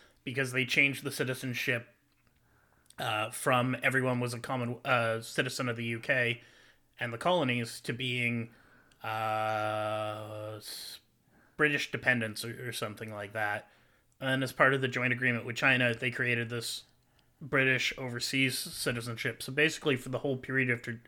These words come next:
of transition, if you were an ethnically Chinese Hong Konger, you had to be very careful and plan your ways out, because you didn't have British citizenship anymore, so you couldn't just go to the U K. You're going to be trepidatious about China taking over, because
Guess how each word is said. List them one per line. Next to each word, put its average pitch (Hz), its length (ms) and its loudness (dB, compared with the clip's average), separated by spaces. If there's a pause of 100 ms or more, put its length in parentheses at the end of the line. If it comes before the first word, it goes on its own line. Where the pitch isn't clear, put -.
of 120 280 0
transition, 117 600 -4 (520)
if 135 140 -4
you 139 140 8
were 131 500 10
an 131 240 4
ethnically 139 500 4
Chinese 123 480 2
Hong 117 220 -2
Konger, 147 460 2 (840)
you 143 1040 8
had 151 160 4
to 139 60 -2
be 139 100 6
very 143 280 8
careful 143 400 6
and 120 140 2
plan 127 280 4
your 117 100 2
ways 113 300 2
out, 101 240 0 (100)
because 120 460 2
you 139 100 0
didn't 151 220 6
have 147 220 4
British 131 280 2
citizenship 120 560 -4
anymore, 117 400 0
so - 140 -8
you 117 100 -4
couldn't 123 240 0
just 127 200 -4
go 127 120 0
to 123 100 -2
the 117 100 -4
U 117 120 -2
K. 117 460 0 (440)
You're 123 180 0
going 139 260 6
to 147 40 0
be 139 120 2
trepidatious 123 680 2
about 120 220 2
China 117 300 2
taking 113 400 -2
over, 110 320 -2
because 113 560 -6